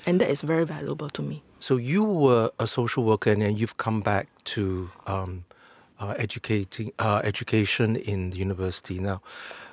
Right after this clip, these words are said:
Speaker 2: So one of the things that I've heard from, um, social work majors during my time, and now they're working, is this tension that the social worker had
Speaker 1: Mm.
Speaker 2: with, um, institutional regulations,
Speaker 1: Mm.
Speaker 2: you know. Some of it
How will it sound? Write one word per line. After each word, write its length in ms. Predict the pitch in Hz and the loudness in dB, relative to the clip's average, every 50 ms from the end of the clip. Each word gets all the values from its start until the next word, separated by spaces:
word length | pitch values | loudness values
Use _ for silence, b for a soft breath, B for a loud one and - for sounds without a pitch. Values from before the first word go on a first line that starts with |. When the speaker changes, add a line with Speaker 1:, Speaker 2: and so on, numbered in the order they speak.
| B B | B B
Speaker 2:
So 160 | - - 147 | -2 0 2
one 180 | 135 139 190 214 | 4 4 4 4
of 80 | 226 165 | 6 6
the 80 | 147 | 4
things 280 | - - 156 151 135 - | 4 4 2 0 0 2
that 120 | - 104 | 2 2
I've 140 | 101 98 - | 2 0 2
heard 260 | - 127 117 - - | 2 2 2 2 -2
from, 440 | - - 101 95 95 95 90 90 107 _ _ _ _ _ | -6 -6 -6 -6 -6 -6 -8 -10 -14 _ _ _ _ _
um, 460 | 95 98 92 92 87 90 90 92 101 - _ | -10 -8 -8 -8 -10 -12 -12 -14 -16 -18 _
social 340 | - - - 120 110 - 131 | -8 -4 -4 -2 0 0 0
work 160 | 110 120 - | 0 0 -2
majors 640 | - 101 95 95 95 - 101 98 92 - - - - - _ _ _ | -4 -6 -6 -6 -6 -6 -6 -6 -6 -8 -12 -16 -18 -20 _ _ _
during 260 | - 107 101 98 98 | -2 0 0 0 0
my 180 | 95 107 123 160 | 0 0 0 -2
time, 440 | 156 - - 101 92 95 92 95 - | -2 -2 -2 -2 -2 -2 -2 -2 0
and 120 | 107 101 | 0 0
now 160 | 98 98 101 | 0 0 0
they're 160 | 101 101 95 90 | 0 0 0 0
working, 560 | 90 92 95 104 - - 98 87 80 92 - B B B B B B B B B B B B B B B B - | 2 2 2 2 0 -2 -4 -4 -4 -6 -10 B B B B B B B B B B B B B B B B 0
is 280 | 123 120 113 107 - - - - | 2 2 2 2 -2 -8 -4 -2
this 380 | 131 117 110 - - - - - | 0 0 0 -2 -4 -6 -8 -8
tension 800 | - - - 151 151 151 147 - - - 120 98 90 87 92 110 127 - | -6 -2 2 2 4 4 4 4 2 2 0 -2 -2 -4 -8 -10 -8 -4
that 140 | - 110 101 | -4 -2 -2
the 100 | 113 101 | -2 -4
social 360 | - 113 107 - - 131 117 | -4 -2 -2 0 2 2 2
worker 280 | 107 104 101 - 117 101 95 - | 2 0 0 -2 -6 -8 -8 -6
had 220 | - 104 95 98 - _ B B B B | -6 -4 -4 -4 -6 _ B B B B
Speaker 1:
Mm. 180 | 202 208 202 185 | -4 -4 -2 0
Speaker 2:
with, 440 | 208 208 196 - - - - - _ _ _ - - - | 0 0 0 -2 -4 -10 -16 -18 _ _ _ -20 -12 -8
um, 220 | 107 101 85 98 - - | -8 -8 -8 -8 -10 -10
institutional 680 | 95 98 - - 107 - - 107 95 - - - 110 104 | -10 -8 -6 -6 -6 -6 -4 -2 -2 0 2 2 4 4
regulations, 1120 | 101 95 95 - 95 92 95 92 90 - - - 101 95 98 92 92 92 95 95 98 95 | 4 2 2 0 -2 -2 0 -2 -2 -2 0 0 0 0 0 0 -2 -4 -6 -8 -10 -8
Speaker 1:
Mm. 40 | - | -6
Speaker 2:
you 80 | 104 95 | -4 -2
know. 240 | 104 107 123 135 B B B B B B B B B | 0 0 -2 -2 B B B B B B B B B
Some 280 | - - - 123 120 107 | -4 0 2 2 2 2
of 160 | 101 95 110 | 2 4 4
it 160 | 107 - - | 4 4 2